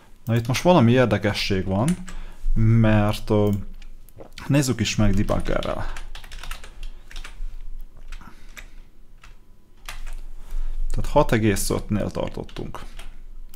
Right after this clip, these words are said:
Tip. Is guess integer true. Na ez vajon miért van? Nézzük meg. Guess value. Hat.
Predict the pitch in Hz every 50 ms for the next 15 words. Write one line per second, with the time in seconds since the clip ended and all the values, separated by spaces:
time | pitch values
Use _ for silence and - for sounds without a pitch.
0 | - - - - - - - - - - - - - - - 127 104 - - -
1 | - - - - - - - - - - - - - - - - - - - -
2 | - - - - - - - 139 139 139 - - - 117 - - 127 131 123 -
3 | 143 - 131 131 123 - - - - - - - 135 123 107 - - - - -
4 | - - - - - - - - - - - - - - - - _ - - _
5 | _ - 123 131 - - - 170 170 170 143 135 123 117 113 113 113 113 104 95
6 | 95 95 - - 104 - - - - - - - - - - - - - - -
7 | - - - - - - - - - - - - - - - - - - - _
8 | _ _ - - - - - - - - - 120 120 113 110 110 107 - 110 123
9 | 143 175 180 - - - - - - - - - - - 123 117 - - - -
10 | 117 113 110 117 127 147 180 208 180 - - - - - - - - - - -
11 | - - - - - - - - - - - - - - - - - - - -
12 | - - - - - - - - - - - - - - - - - - - -
13 | 147 - - - - -